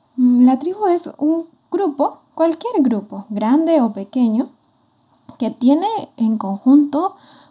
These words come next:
valores en común y también creencias. Y la posición que tú tengas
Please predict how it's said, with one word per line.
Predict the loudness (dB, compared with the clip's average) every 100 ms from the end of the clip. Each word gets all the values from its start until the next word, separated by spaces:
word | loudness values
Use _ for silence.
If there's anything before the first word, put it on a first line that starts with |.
| 0
valores | 4 6 4 2 0
en | 0
común | 0 -10 -14 -16 _ _ _ -2
y | -2
también | -2 -6 -8 -8
creencias. | 0 4 6 4 2 -8 -18 -20 _ _ _ _ _ _ _ _ _ _ _ _ _ _ _ _
Y | 2 2
la | 2
posición | 0 0 -2 -4 -8
que | -10
tú | -8 -10
tengas | -10 -10 -4 -4 -6 -14